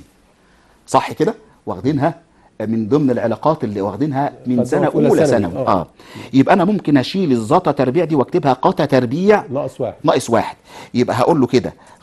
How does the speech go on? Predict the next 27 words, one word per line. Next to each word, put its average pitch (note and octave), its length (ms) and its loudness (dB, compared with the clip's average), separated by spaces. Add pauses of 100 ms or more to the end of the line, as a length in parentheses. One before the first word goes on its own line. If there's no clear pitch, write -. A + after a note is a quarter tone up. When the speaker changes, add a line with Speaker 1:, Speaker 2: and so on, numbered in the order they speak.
(100)
Speaker 1:
قتا D3 340 2
تربيع G#2+ 640 0 (260)
س - 160 -10
ناقص A#2+ 600 0
واحد F#3 360 4 (500)
في B2 360 0
زتا B2 580 2
س - 180 -10 (520)
دالة C#3+ 340 2
س. - 100 -12 (540)
Speaker 2:
مم. G2+ 140 -16 (480)
Speaker 1:
وأخش B2+ 400 0
بقى F#3+ 260 6
أضرب F#3+ 260 2 (920)
الأولى F#3 500 2
وأضرب D#3+ 380 4
التانية. G2 440 -4 (460)
يبقى G#2+ 240 -2
في - 60 -8
الحالة D#3 300 0
ديت D#3+ 280 -2
هقول D3 160 2
له C3 60 0
تكامل A2 580 0 (100)
قتا D3+ 300 2
تربيع G#2+ 420 -2
س - 160 -8